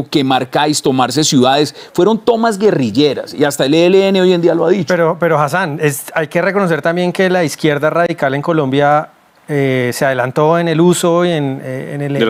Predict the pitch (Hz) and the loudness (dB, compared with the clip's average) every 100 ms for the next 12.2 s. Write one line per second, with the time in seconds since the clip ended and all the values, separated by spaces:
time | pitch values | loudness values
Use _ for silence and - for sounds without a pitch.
0 | 104 175 180 180 185 170 170 151 135 - | 2 2 2 0 0 0 0 -2 -4 -4
1 | 175 185 143 147 135 135 143 180 110 - | -2 0 0 0 -2 -2 -2 -2 -2 0
2 | 120 104 151 220 - 151 156 185 202 196 | 0 4 4 2 2 2 2 2 2 2
3 | 202 196 208 170 135 127 170 185 180 180 | 2 2 2 0 0 -2 -2 0 2 2
4 | 165 139 180 170 180 262 - - - - | 2 0 -2 -2 -4 -4 -8 -10 -18 -6
5 | 131 - 196 - - 151 139 147 - 139 | -4 0 -2 0 0 0 2 0 2 2
6 | 147 180 185 247 254 170 151 156 180 135 | 2 0 0 2 2 0 0 2 2 2
7 | - - - _ _ - 139 139 165 190 | -2 -14 -20 _ _ -2 0 0 2 2
8 | 196 160 139 131 120 123 151 139 165 180 | 4 4 4 4 2 0 0 0 0 -2
9 | 147 143 117 123 120 160 165 127 107 127 | -4 -2 0 0 0 0 2 0 0 0
10 | 139 156 - 113 104 147 143 113 107 98 | 2 2 0 -2 -2 -2 -2 -2 -4 -6
11 | - - - - - 151 147 135 135 147 | -12 -16 -20 -6 2 4 4 2 2 2
12 | 151 165 | 2 0